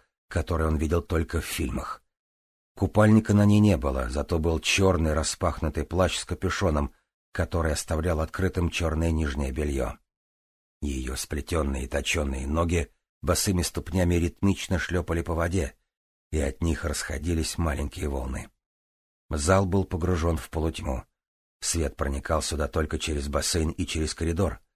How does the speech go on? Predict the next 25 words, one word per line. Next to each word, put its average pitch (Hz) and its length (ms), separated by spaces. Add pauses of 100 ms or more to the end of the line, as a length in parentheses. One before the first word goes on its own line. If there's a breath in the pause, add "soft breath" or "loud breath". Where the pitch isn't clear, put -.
(440)
Он 92 180
снизу 107 420
освещал 95 500
лицо 90 340
Артемизии, 76 720 (260)
и 82 100
Сервасу 76 580
пришла 76 380
на 73 140
ум 82 200
сцена 87 360
из 85 280
единственного 78 720
фильма 76 420
ужасов, 95 460 (360)
который 85 440
он 82 240
видел. 65 440 (500)
«Кэрри». 67 520 (1080)
Мартен 71 520
долго 69 320
простоял 67 500
так, 82 280
словно 78 380
парализованный, 78 800